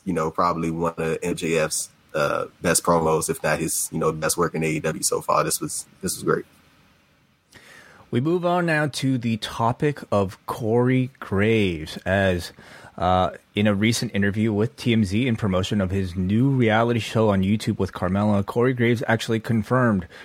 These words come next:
Speaker 2: previous reports from Fightful Select in January and also,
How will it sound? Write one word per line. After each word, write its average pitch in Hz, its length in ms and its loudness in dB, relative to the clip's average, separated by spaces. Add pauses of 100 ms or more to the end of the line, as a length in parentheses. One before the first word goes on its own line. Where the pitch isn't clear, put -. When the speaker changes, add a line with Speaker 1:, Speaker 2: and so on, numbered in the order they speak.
(120)
Speaker 2:
previous 113 420 0
reports 101 480 0
from 95 460 2
Fightful 131 580 0
Select 120 600 0 (320)
in 95 160 2
January 107 520 4
and 98 200 0 (160)
also, 110 440 2